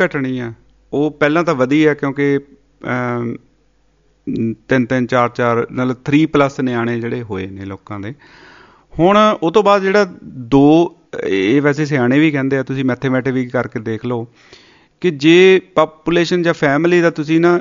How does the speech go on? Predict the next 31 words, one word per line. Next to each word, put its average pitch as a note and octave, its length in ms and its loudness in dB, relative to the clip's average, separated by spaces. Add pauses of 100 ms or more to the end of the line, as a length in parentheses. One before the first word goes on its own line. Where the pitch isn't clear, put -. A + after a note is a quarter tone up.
(160)
ਥੋੜ੍ਹਾ E3 200 0
ਥੋੜ੍ਹਾ F3 180 4
ਵਧਾਉਣਾ E3 360 4
ਤਾਂ D3 120 -2
ਤਿੰਨ C3 240 2
ਬੱਚੇ B2+ 280 0
ਹੋਣੇ C#3+ 220 0
ਚਾਹੀਦੇ, D#3 300 2
ਜੇ D3 340 4
ਤੁਸੀਂ E3 260 -2 (100)
ਉੱਨੀ E3 300 8
ਰੱਖਣੀ E3+ 360 4
ਆ E3 60 6
ਫੈਮਿਲੀ D#3+ 380 2
ਦਾ E3 100 0 (340)
ਤਾਂ D3 100 2
ਦੋ, A#2 480 -2 (520)
ਤੇ F3+ 120 6
ਜੇ D3 440 4
ਇੱਕ E3 260 2
ਬੱਚਾ F3 580 4
ਆ G#3 60 -6 (180)
ਤਾਂ D#3+ 100 -2
ਪਾਪੂਲੇਸ਼ਨ E3+ 520 2 (140)
ਘਟੇਗੀ C3+ 320 0
ਤੀਜੀ B2 300 -4
ਚੌਥੀ A#2 320 -4
ਜਨਰੇਸ਼ਨ G#2+ 500 -6
'ਚ G2+ 100 -16
ਜਾ G#2 300 -10
ਕੇ। G2 120 -18